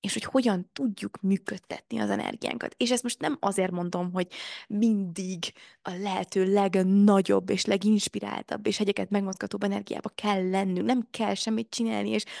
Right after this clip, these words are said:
olyan, hogy a fenti példa is mutatja, hogy <laughs> én se vagyok, messze nem vagyok. Mindig a topom. De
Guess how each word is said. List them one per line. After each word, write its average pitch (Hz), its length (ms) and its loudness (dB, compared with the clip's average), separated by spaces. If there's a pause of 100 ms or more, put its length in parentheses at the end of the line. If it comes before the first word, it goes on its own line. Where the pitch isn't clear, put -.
(180)
olyan, 226 140 6
hogy 196 80 4
a 196 40 2
fenti 220 240 -4
példa 196 220 -2
is 190 120 -6
mutatja, 220 360 -4
hogy 202 140 2 (240)
<laughs> - 140 -18
én - 260 -2
se - 160 -4
vagyok, 107 360 0
messze 247 400 -4
nem - 200 -4
vagyok. - 240 -4 (540)
Mindig 220 360 6
a 196 60 2
topom. 196 640 -4 (840)
De 190 200 -6